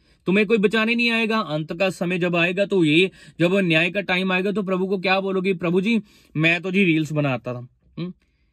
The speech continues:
कभी आपने सोचा कि मैं टाइम निकालूं कि मैं प्रभु के लोगों को सुसमाचार दे के आऊं? मैं जाता हूं, मैं जाता हूं, अपना टाइम निकाल के मैं जाता हूं। मैं दूर दूर भी जाता हूं, मैं बता के नहीं जाता, ना मैं इतनी वीडियोस डालता हूं कहीं की है, जब मुझे अगुवाई होती है तो मैं इस वीडियो को डाल दूं, तो ताकि लोग सुने।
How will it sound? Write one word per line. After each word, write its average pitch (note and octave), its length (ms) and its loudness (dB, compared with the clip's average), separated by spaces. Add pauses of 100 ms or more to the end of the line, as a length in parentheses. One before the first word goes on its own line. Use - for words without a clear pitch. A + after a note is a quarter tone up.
(260)
कभी G3 220 4
आपने A3 380 0
सोचा F3+ 320 0
कि A3 120 -2
मैं A3+ 120 0
टाइम F3+ 300 0
निकालूं F3+ 460 2 (260)
कि G3 80 2
मैं G3+ 220 4
प्रभु F#3 220 2
के F#3 100 0
लोगों F3+ 280 4
को F#3 140 2
सुसमाचार E3+ 640 0
दे D3 140 -2
के C#3 120 -6
आऊं? D3 180 -2 (420)
मैं B3+ 200 2
जाता B3+ 260 -4
हूं, A#3+ 220 0 (380)
मैं F3 140 2
जाता G3 260 0
हूं, G#3+ 260 0
अपना F#3 180 -4
टाइम F3+ 260 -2
निकाल F3 280 -2
के F#3 100 -4
मैं G3 100 0
जाता E3 180 -2
हूं। G#3 40 0
मैं G#3+ 100 0
दूर E3+ 240 2
दूर G3+ 220 0
भी A3+ 100 0
जाता G#3+ 200 -2
हूं, A#3+ 60 -2
मैं A#3+ 80 -2
बता F3+ 280 0
के F#3 100 -6
नहीं G#3+ 120 0
जाता, G3+ 220 0
ना G#3 160 0
मैं G3+ 160 0
इतनी F#3 220 -2
वीडियोस E3+ 300 0
डालता D3 340 -2
हूं G3+ 80 0 (360)
कहीं G3+ 200 2
की G#3+ 180 4
है, G#3 120 0
जब G3 140 2
मुझे F#3 260 2
अगुवाई F3 280 2
होती F#3 160 -2
है F3 40 -4
तो F#3 60 -2
मैं F#3 100 0
इस F3 120 -4
वीडियो D#3+ 240 4
को E3 60 2
डाल C#3+ 260 2
दूं, D#3 120 -2 (360)
तो E3 120 4
ताकि D3+ 400 -2
लोग D3+ 260 4
सुने। D3 260 -2